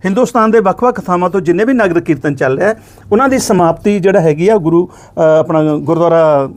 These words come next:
ਸ਼੍ਰੀ ਅਨੰਦਪੁਰ ਸਾਹਿਬ ਵਿਖੇ ਆ ਕੇ, ਅ, ਵੀਹ ਬਾਈ ਤਰੀਕ ਨੂੰ ਜਾ ਕੇ ਸਮਾਪਤੀ ਹੋਣੀ ਹੈ। ਫਿਰ ਚੌਵੀ ਤਰੀਕ ਨੂੰ ਜਿਹੜਾ ਉਹਨਾਂ ਦਾ ਸ਼ਹੀਦੀ ਪੁਰਬ ਹੈ,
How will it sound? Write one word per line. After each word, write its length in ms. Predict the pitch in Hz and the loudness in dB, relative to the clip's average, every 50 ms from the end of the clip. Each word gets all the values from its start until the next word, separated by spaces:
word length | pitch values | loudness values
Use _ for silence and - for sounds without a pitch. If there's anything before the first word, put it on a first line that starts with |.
| - 160 | -14 -12
ਸ਼੍ਰੀ 240 | 131 - 185 175 180 | -6 -4 -2 0 0
ਅਨੰਦਪੁਰ 360 | 165 165 165 170 175 170 175 | 0 0 -2 -4 -2 -4 -6
ਸਾਹਿਬ 240 | - - 175 175 170 | -4 -2 -2 -2 -2
ਵਿਖੇ 240 | 165 151 - 165 160 | -2 -4 -2 0 0
ਆ 100 | 143 123 | 0 0
ਕੇ, 200 | 113 220 254 302 | 0 -2 -2 -2
ਅ, 520 | - - - - - - - 175 156 156 143 | -4 -14 -20 -20 -16 -6 -2 0 2 2 2
ਵੀਹ 220 | 131 165 208 226 | 2 0 0 0
ਬਾਈ 200 | 165 170 165 170 | 0 0 0 0
ਤਰੀਕ 300 | 165 - 170 165 160 165 | 0 0 -2 -2 -2 -2
ਨੂੰ 120 | 165 156 143 | -4 -2 -2
ਜਾ 120 | 147 139 | -2 -2
ਕੇ 120 | 143 170 | -2 -4
ਸਮਾਪਤੀ 460 | 151 - 147 135 131 127 - - 156 135 | -4 -2 -2 -2 -2 -2 -2 -2 -2 -2
ਹੋਣੀ 220 | 156 151 165 214 | 0 -2 -2 -2
ਹੈ। 80 | 294 294 | -2 -2
ਫਿਰ 200 | - 196 185 160 | -2 -2 -2 -2
ਚੌਵੀ 300 | 156 185 156 151 156 151 | 0 0 0 0 0 -2
ਤਰੀਕ 240 | - 156 147 139 | -2 -4 -4 -4
ਨੂੰ 140 | 160 151 160 | -2 -2 0
ਜਿਹੜਾ 160 | 156 170 180 | 0 0 0
ਉਹਨਾਂ 160 | 180 185 190 214 | 0 0 -2 -4
ਦਾ 60 | - | -4
ਸ਼ਹੀਦੀ 300 | - 185 156 139 131 135 | -2 -2 -2 0 0 -4
ਪੁਰਬ 260 | 127 156 185 196 202 | -2 0 0 2 2
ਹੈ, 60 | 240 | 0